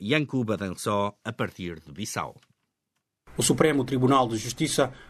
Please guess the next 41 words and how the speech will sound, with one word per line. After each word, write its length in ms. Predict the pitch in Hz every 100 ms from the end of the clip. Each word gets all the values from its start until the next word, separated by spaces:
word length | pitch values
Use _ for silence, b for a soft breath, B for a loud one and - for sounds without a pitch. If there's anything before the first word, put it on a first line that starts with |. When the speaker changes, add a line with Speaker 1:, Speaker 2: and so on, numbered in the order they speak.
| -
Speaker 2:
pôs 220 | 165 156 147
em 140 | 127
causa 320 | 127 151 147
os 120 | 139
trabalhos 440 | 127 131 143 135 110
de 80 | 113
verificação 720 | 151 156 117 127 - 147 127
e 40 |
consolidação 680 | 131 170 160 123 117 - 139
nacional 440 | 117 113 123 123
dos 180 | 110 107
dados 380 | 101 139 - - B B B -
feitos 360 | - 165 -
pela 180 | - 131
Comissão 340 | 127 131 131
Nacional 420 | 139 123 135 131 113
de 60 |
Eleições, 480 | 113 113 - 143 131
C 120 | 123
N 240 | 107 107 131
E, 160 | 131 131 B B
a 80 | 123
quatro 400 | - 147 143 107
de 100 | 104
fevereiro, 500 | - 110 147 139 123 B B
a 100 | -
pedido 320 | 127 135 147 113
da 120 | 120
C 200 | - 127
D 120 | 113
A 100 | 127
O, 200 | 139 107 - B B B -
e 60 |
esclareceu 640 | 117 - 120 110 165 160 160 B B
que 80 | -
não 160 | 156 185
aprecia 480 | 165 139 - 143 -
atos 300 | 151 143 113
de 60 |
valor 360 | 117 127 143 123 -
extraprocessuais, 1000 | 160 - 117 117 110 104 135 143 147